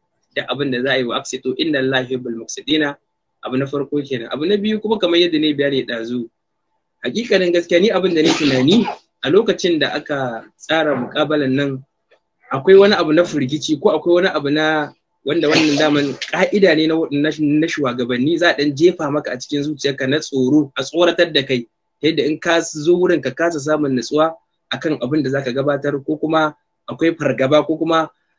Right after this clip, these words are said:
lokacin da za a yi muƙabalan ta iya ni yanzu haka na, ai kaga duk sanda nake karatu a nan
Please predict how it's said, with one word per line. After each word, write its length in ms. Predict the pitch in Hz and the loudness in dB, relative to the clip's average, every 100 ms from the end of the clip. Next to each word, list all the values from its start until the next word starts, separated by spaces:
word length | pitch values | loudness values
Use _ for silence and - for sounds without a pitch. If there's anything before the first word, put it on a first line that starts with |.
| _ | _
lokacin 380 | 135 185 196 180 | 2 4 4 2
da 60 | 156 | 0
za 80 | 165 | 0
a 20 | |
yi 20 | 143 | 0
muƙabalan 580 | 135 156 170 190 156 117 _ _ _ _ _ | 0 2 4 4 2 -2 _ _ _ _ _
ta 120 | - 202 | 0 0
iya 220 | 196 175 170 165 | 4 6 6 6
ni 180 | 202 226 | 4 4
yanzu 180 | 180 170 | 4 2
haka 200 | 175 165 | 0 0
na, 100 | 143 | 0
ai 80 | 151 | -2
kaga 200 | 165 165 | -2 -2
duk 120 | 190 | -2
sanda 240 | 190 190 | -2 0
nake 240 | 156 156 147 | 0 -2 -4
karatu 420 | 139 127 123 170 | -2 -4 -4 -6
a 100 | - | -2
nan 220 | 151 147 | -2 -2